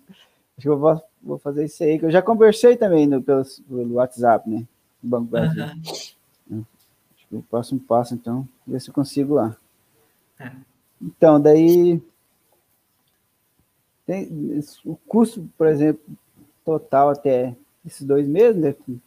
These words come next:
Speaker 1: cartão e transferência de, de pontos lá, né, as bônus milha, é, milhas bônus, né,
Speaker 2: Uhum.
Speaker 1: deu onze mil e quinhentos e setenta e seis, né, até agora.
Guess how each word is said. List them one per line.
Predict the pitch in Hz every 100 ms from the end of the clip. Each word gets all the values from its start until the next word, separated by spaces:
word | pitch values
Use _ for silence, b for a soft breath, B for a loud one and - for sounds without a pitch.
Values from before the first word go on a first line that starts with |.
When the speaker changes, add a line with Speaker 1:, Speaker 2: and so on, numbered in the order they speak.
| _
Speaker 1:
cartão | 123 123 _ - 156 160 143
e | 131 123 - - _ -
transferência | 139 - 143 143 139
de, | 127 - _ _ _ _ _ _ _ _ _ _ -
de |
pontos | - - 165 170 -
lá, | 135 175
né, | 147
as | 127
bônus | 131 151 139 127 - -
milha, | 131 185 147 127 - _
é, | 117 113 113 117 _ - _ _ _ -
milhas | 143 151 139
bônus, | 123 165 190 151
né, | 160 165 - _ _ _ _ _ _ -
Speaker 2:
Uhum. | 147 160
Speaker 1:
deu | 135 143 143 208 - - -
onze | 156 165 151 156
mil | 156 170 185
e | 170 147 127 - _ _ _ _ _ _ _ _ _ _ -
quinhentos | 160 156
e |
setenta | 147 156 156
e |
seis, | - 208 240
né, | 214 196 _
até | -
agora. | 135 127 160 214